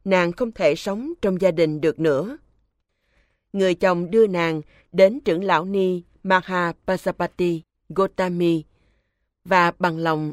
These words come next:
để nàng xuất gia. Maha Pajapati làm lễ xuất gia cho nàng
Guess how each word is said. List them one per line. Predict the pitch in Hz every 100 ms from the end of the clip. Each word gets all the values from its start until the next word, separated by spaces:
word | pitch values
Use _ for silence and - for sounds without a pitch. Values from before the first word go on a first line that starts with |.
| -
để | 170 175
nàng | 202 160 151
xuất | 254 285
gia. | 175 190 196 - _ _ _ _ _ _ _ _ _
Maha | 196 190 175 185 175 170 _
Pajapati | 190 185 185 180 175 175 170 165 - _ _
làm | 185 175 165
lễ | 165 156
xuất | - 311 180
gia | 190 175
cho | - 208
nàng | 185 160 147